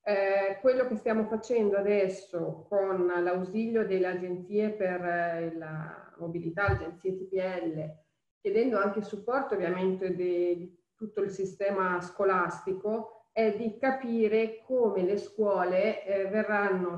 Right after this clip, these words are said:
saranno organizzate a partire da settembre. Vi posso garantire che la cosa è veramente molto, molto complicata. Perché? Perché anche sono uscite le linee guida mercoledì, giovedì della settimana scorsa,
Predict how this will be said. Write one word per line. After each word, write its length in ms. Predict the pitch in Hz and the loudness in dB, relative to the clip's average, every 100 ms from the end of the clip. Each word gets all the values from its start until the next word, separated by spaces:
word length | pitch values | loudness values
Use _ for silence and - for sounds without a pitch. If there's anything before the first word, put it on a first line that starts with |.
| 175 | -2
saranno 320 | 202 202 190 | 2 4 4
organizzate 840 | 185 196 214 214 208 185 180 - 196 | 2 2 2 2 2 2 2 -2 -4
a 60 | |
partire 420 | 190 180 - 185 | -2 -4 -2 0
da 100 | 175 | 0
settembre. 960 | 170 - - - 170 165 170 180 180 180 | -2 -6 -10 -6 -4 -2 -2 -2 -4 -4
Vi 120 | 208 208 | -2 0
posso 300 | 220 214 220 | 0 0 2
garantire 680 | 233 220 214 240 190 190 | 2 2 -2 0 0 0
che 80 | 202 | -2
la 140 | 180 | -4
cosa 340 | - 208 196 185 | -2 0 0 0
è 100 | 180 | -2
veramente 640 | 190 185 208 208 190 180 | -2 0 2 2 0 -4
molto, 420 | 190 196 185 175 | -4 -4 -6 -8
molto 320 | 175 180 180 | -8 -6 -8
complicata. 960 | - 180 180 - 170 160 170 196 269 - - _ _ _ _ | -8 -8 -8 -6 -4 -4 -4 -4 -4 -8 -20 _ _ _ _
Perché? 680 | 208 208 - 196 202 233 - | -2 0 0 2 4 2 0
Perché 380 | 220 - 220 190 | -2 -2 0 2
anche 800 | 185 202 214 214 190 180 180 175 | 4 4 4 2 0 2 0 -2
sono 220 | 175 170 | -2 -4
uscite 300 | 170 214 202 | -4 -4 -2
le 120 | 180 | 0
linee 320 | 175 180 175 | 2 2 0
guida 1040 | 196 208 180 170 160 160 - - - 151 156 | 0 0 0 0 -2 -2 -4 -8 -10 -12 -12
mercoledì, 600 | 156 165 170 185 185 202 | -10 -8 -8 -6 -4 -4
giovedì 300 | 190 185 202 | -2 -2 0
della 220 | 185 156 | 0 -2
settimana 540 | 156 175 185 190 226 | -8 -6 -2 2 2
scorsa, 840 | 269 - 185 180 180 - 202 202 | 0 -4 -2 -2 -2 -2 -2 -2